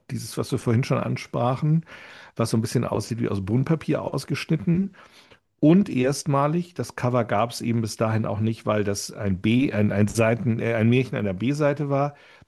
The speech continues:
Tischlein deck dich. Da gab's auf einmal ein Cover für die Single, was bisher gar nicht, äh, im Programm gewesen war.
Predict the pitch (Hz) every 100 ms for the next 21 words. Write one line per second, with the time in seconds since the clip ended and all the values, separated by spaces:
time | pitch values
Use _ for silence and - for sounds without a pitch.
0 | - 156 - 151 135 - - - - _
1 | _ _ - 113 127 - 113 - 120 113
2 | 110 - 139 139 - 117 113 139 143 147
3 | 131 120 - 117 135 123 120 120 107 107
4 | 104 - - 98 104 98 101 - 98 87
5 | 85 80 76 71 76 73 -